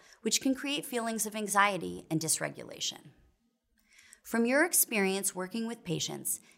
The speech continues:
take a minute to think about some of the challenges your patients with autism face in the healthcare setting.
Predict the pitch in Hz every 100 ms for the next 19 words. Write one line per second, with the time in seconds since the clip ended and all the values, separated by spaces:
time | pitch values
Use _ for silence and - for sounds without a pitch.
0 | _ - 302 330 311 180 165 160 185 208
1 | 214 277 190 175 - 185 196 240 262 190
2 | 170 175 180 165 175 220 214 196 208 208
3 | - 220 151 156 156 165 165 - 147 139
4 | - 139 143 67 - - 62 - 62 -
5 | -